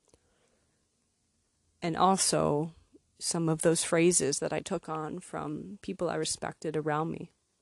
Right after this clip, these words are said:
It was a combination for me. And over the years, as I've found this,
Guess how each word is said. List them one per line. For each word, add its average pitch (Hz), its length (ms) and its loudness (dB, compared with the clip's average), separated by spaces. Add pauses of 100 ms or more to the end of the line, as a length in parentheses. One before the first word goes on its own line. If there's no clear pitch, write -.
(760)
It - 60 -20
was - 120 -4
a 185 40 0
combination 160 680 0
for 147 180 -6
me. 147 240 -4 (2000)
And 165 400 -2 (880)
over 180 220 -2
the 160 140 -4
years, 175 400 2
as 170 120 -2
I've 156 200 -2
found 214 360 4
this, 180 300 0